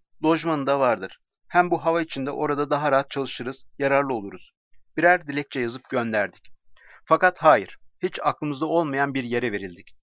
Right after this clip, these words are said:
Yeni kurulmakta olan Amasya Kız Öğretmen Okulu'na. Bunun nereden çıktığını çok sonra bakanlıkta çalışan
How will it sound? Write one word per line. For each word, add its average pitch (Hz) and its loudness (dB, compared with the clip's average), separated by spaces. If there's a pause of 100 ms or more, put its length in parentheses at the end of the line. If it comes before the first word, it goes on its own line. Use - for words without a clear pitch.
(420)
Yeni 156 -2
kurulmakta 139 -4
olan 113 0 (180)
Amasya 151 0
Kız 147 -10
Öğretmen 139 -4
Okulu'na. 98 -10 (480)
Bunun 156 -4
nereden 151 2
çıktığını 131 -10
çok 156 -8
sonra 127 -4
bakanlıkta 127 -4
çalışan 127 -6